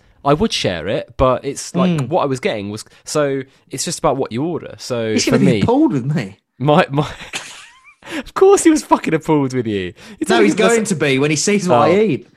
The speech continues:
Speaker 2: I mean, he's
Speaker 1: Mate.
Speaker 2: not seen my Twitter profile yet
Speaker 1: <laughs>
Speaker 2: with the carbonara that I lick off the work surface. <laughs>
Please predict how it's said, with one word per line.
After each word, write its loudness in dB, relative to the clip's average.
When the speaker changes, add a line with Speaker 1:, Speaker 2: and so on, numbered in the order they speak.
Speaker 2:
I -6
mean, 2
he's 4
Speaker 1:
Mate. 4
Speaker 2:
not 0
seen 2
my 0
Twitter -4
profile -8
yet -6
Speaker 1:
<laughs> -2
Speaker 2:
with -8
the -2
carbonara 0
that -2
I -2
lick 0
off -10
the -6
work -4
surface. -16
<laughs> -16